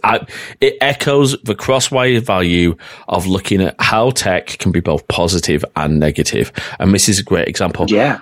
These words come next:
Speaker 1: However, I do wanna loop back a little bit to wrap up a little bit on two pieces of tech.
Speaker 2: Yeah, we should. I've gotta go and see an, funny enough, I'm, I've got an actor friend coming round, uh, for a takeaway and a movie. So
Speaker 1: Fantastic.
Speaker 2: I, just so I'm not an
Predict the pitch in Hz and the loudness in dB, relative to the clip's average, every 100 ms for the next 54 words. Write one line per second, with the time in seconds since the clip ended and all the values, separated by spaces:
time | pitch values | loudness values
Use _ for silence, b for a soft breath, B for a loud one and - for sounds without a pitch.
0 | _ - 147 95 - 98 123 131 135 120 | _ 0 2 2 -4 -4 0 0 2 4
1 | 131 - 113 - 107 120 151 208 240 147 | 2 0 -4 0 2 4 4 4 4 2
2 | 113 - 117 123 185 - - 107 107 131 | 0 0 -2 0 0 0 -2 0 0 2
3 | 170 170 135 123 - 165 - 151 - 131 | 4 4 2 2 0 0 0 0 0 0
4 | 117 139 80 - B B B B - 147 | 0 0 0 -4 B B B B 0 4
5 | 143 175 170 156 - - - 131 156 143 | 4 2 2 2 0 -10 -8 -6 -2 0
6 | 147 135 - 143 135 147 185 151 - 160 | 0 -2 0 2 2 0 0 0 0 -2
7 | 156 156 139 151 151 151 - - 139 131 | 0 -2 0 2 0 -2 -8 -2 -2 -2
8 | - 143 139 131 127 117 117 110 - _ | -4 0 2 2 2 2 0 -6 -18 _
9 | _ 127 123 117 117 - 135 - 156 151 | _ 4 6 6 2 0 -2 0 0 0
10 | 156 135 123 123 120 - 120 117 113 - | 2 2 4 4 2 0 0 0 -2 -2
11 | 117 117 107 101 95 - - 113 107 104 | 2 2 2 2 -2 -2 0 2 2 2
12 | 110 90 - - 85 - - 135 160 - | 0 -2 -4 -4 -4 -2 -2 0 0 0
13 | - 147 151 143 | 2 2 2 2